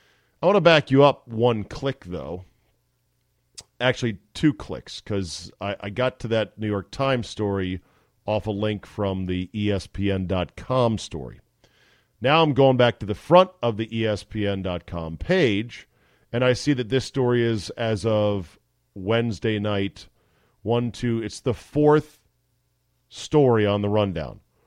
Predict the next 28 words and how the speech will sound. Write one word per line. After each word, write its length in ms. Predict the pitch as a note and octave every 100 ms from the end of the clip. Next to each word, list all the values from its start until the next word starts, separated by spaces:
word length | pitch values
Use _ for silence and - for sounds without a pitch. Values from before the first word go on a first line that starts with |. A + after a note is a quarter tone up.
| _ _ _ _ _ _
Right 380 | F#2 A#2+ C#3+ B3+
ahead 240 | F3+ E3+
of 100 | E3
unsigned 540 | C#3 D3+ - D3 C3+ B2+
Eric 260 | B2+ A#2+
Reed 240 | B2 B2 A2
files 440 | - B2+ A#2 A2
collusion 360 | - A2+ A#2+ F#2
grievance 300 | A#2 G#2+ G2+
against 220 | A2+ G2+
the 60 | G#2+
N 80 |
F 100 | G2
L, 180 | A#2+ A2+
and 120 | A2 A2+
right 200 | C3+ -
below, 400 | C3 B2 A#2+ - _ _ _ _ _ _
Tiger 380 | - D3 E3 F#3
returns 580 | E3+ D#3+ - D#3 D3+ C#3
from 260 | C#3 B2+
break 480 | F#2+ B2 B2+ A2 - _ _
testing 640 | - D3 C#3 - C#3 B2+ A#2
new 280 | B2 B2+ B2+
irons. 760 | A#2 A#2 G#2+ - G#2 E2+ - - _ _ _ _ _ _ _ _ _ - _
Slow 260 | - C#3
news 280 | C#3+ D#3 C3
day, 180 | F#2+ G2
huh? 220 | G2+ C3